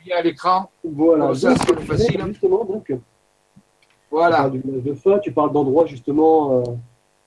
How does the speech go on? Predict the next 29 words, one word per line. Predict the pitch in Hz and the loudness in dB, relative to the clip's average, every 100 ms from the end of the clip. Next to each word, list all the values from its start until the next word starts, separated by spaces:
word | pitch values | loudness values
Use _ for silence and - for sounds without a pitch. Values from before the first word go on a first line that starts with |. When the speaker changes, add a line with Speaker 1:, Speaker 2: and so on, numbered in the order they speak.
| _ - | _ -6
Speaker 2:
énergétiquement | 143 143 131 - 131 165 156 | -2 -2 -2 -16 -6 -4 -4
intéressants | - 127 123 170 - | -6 -8 -8 -10 -10
pour, | 123 123 | -4 -4
euh, | 117 117 107 _ | -4 -8 -14 _
pour | 113 113 | -12 -8
œuvrer. | 117 180 240 _ _ _ _ _ _ _ _ _ _ 120 | -2 -2 -4 _ _ _ _ _ _ _ _ _ _ -14
Euh, | 123 123 120 | -10 -8 -8
je | 113 139 | -8 -6
vais | 143 | -6
partir | 127 - _ 190 | -6 -16 _ -4
un | 160 | -4
petit | - | 0
peu | 180 | 2
aux | 165 | 2
États-Unis, | 143 135 120 139 226 _ _ _ _ _ | 2 0 2 0 -2 _ _ _ _ _
puisqu'on | 127 131 | -6 -2
Speaker 1:
Oui. | 123 | 0
Speaker 2:
parlait, | 127 127 143 | 0 0 0
euh, | 139 123 | -2 -4
donc, | 120 120 | -4 -6
il | 117 | -8
y | |
a | |
peu | 117 | -10
de | 123 | -8
temps | - 143 | -4 -6
de, | 127 | -4
du | 117 113 110 110 - | -8 -8 -12 -14 -8
fameux | 120 117 | -4 -4